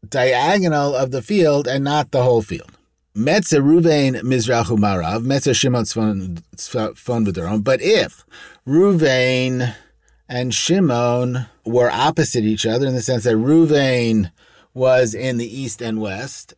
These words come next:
and Shimon was in the north and south. Tzarech lemichtav lemetzer Reuven ruchin train, umetzer Shimon ruchin train. He has to write both of the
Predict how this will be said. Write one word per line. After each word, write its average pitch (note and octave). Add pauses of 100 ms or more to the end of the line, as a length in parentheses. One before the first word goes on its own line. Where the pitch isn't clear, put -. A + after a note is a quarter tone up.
and A#2+
Shimon E3
was C3
in A#2+
the A#2+
north A2+
and F#2
south. G#2+
Tzarech D#3+
lemichtav D#3+
lemetzer D3
Reuven D3
ruchin C#3+
train, E3+ (400)
umetzer E3+
Shimon G#3+
ruchin D3+
train. A2+
He A2
has C#3
to D3
write D3 (200)
both F3
of D3+
the C#3